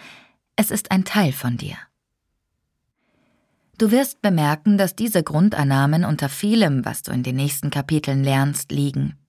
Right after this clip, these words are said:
Wenn sie dich im Detail interessieren oder du einzelne davon noch besser verstehen möchtest, findest du hier einen ausführlichen Exkurs dazu.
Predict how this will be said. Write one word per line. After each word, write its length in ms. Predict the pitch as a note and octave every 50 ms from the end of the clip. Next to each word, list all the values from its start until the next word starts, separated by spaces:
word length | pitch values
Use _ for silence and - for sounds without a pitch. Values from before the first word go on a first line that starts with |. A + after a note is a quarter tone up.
| _ _ _ _ _ _ _ _ _ _ _ _ _
Wenn 160 | - F3 F3+
sie 100 | F3 G3+
dich 180 | F#3+ A3 A3 -
im 100 | G#3+ G3
Detail 400 | - F3+ F3 - F#3+ A3 C4 C#4+
interessieren 720 | B3+ A3 - F3 - D#3 - - A3 A#3 B3 F#3 D#3 C#3 - - - - - - _ _ _
oder 200 | C3+ C3 B2+ B2
du 180 | - C3 B2+
einzelne 480 | - C#3 D#3 F3 F3+ - F3 D#3+ D3+ C#3+
davon 300 | C3+ C#3 C3+ C#3 D3 C#3
noch 140 | C3+ C3 A2
besser 280 | - E3 F3+ - F3
verstehen 400 | D3 - C#3 - - G#3+ A3+ F#3
möchtest, 460 | D3+ C#3 C#3 C#3 - - G3 F#3+ - - - - - - - -
findest 400 | - - C#4 C#4+ C#4 B3+ - -
du 40 | F#3+
hier 360 | F3 - - G3 G#3 A3 G#3
einen 260 | - F#3 E3+ D#3 - -
ausführlichen 680 | D3+ F3 F#3+ F#3+ - - D#3+ D3 C3+ C#3 - - C3+
Exkurs 500 | - B2 - - - - - C3 B2 -
dazu. 400 | - - - - - - - -